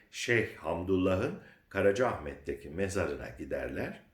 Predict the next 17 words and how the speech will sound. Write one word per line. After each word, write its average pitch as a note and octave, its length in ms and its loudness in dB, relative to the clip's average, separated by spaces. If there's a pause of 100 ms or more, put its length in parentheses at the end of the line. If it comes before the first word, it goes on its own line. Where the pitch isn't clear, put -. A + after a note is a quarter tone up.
(480)
iki - 240 -6
parmak F#2+ 480 0
kadar C2 420 -6
toprağı C#2 540 -2
elleriyle E2 680 0
kazarlar, - 680 -10 (440)
kalemlerini A#2+ 760 4
büyük A2 320 0
bir F#2+ 120 2
saygıyla F2 800 0
buraya D2+ 320 0
gömerler, A#2+ 800 -8 (500)
aradan C#3 580 2
bir C3 220 2
cuma A2+ 340 2
gecesi D2+ 560 -2
geçince F2+ 720 2